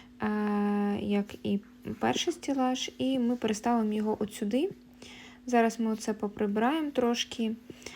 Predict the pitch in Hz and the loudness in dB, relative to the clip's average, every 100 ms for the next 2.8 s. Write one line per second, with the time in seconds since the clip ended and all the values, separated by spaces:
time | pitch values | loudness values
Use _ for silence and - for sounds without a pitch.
0 | - - 220 208 226 262 320 294 240 233 | -16 -6 -4 0 4 4 2 0 2 0
1 | - 233 214 208 233 320 294 - 233 226 | 0 0 0 2 0 0 -4 -4 -4 -2
2 | 233 226 214 208 - 240 254 247 | -2 0 0 -2 -2 0 2 0